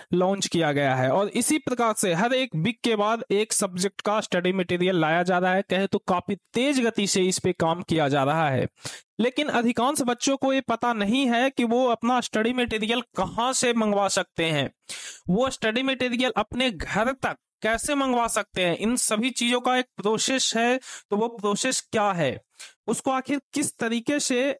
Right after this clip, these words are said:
सभी स्टडी मटेरियल को प्राप्त कर सकते हैं, तो आज के इस वीडियो में इन तमाम बातों को बताने वाले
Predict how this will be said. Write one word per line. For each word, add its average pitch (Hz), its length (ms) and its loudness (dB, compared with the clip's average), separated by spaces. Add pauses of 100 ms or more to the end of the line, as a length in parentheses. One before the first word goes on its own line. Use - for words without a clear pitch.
सभी 254 420 0
स्टडी 233 300 -2
मटेरियल 233 520 -2
को 262 160 -2
प्राप्त 214 420 -4
कर 175 140 0
सकते 156 380 -2
हैं, 143 140 0
तो 196 140 0
आज 233 240 0
के 247 100 0
इस 226 180 -2
वीडियो 226 280 0
में 233 160 0
इन 208 220 0
तमाम 196 360 0
बातों 202 280 0
को 190 140 -2
बताने 170 380 -2
वाले 202 240 2